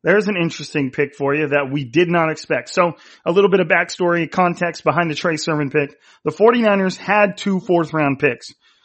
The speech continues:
One of them they picked up when they traded back five spots in the second round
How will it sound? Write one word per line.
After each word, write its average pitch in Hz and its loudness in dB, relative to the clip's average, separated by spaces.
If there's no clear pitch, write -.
One 214 4
of 196 4
them 151 2
they 160 -2
picked 202 -2
up 156 4
when 147 -2
they 147 -2
traded 170 -2
back 143 2
five 180 0
spots - -2
in 202 2
the 220 0
second 156 -2
round 131 -4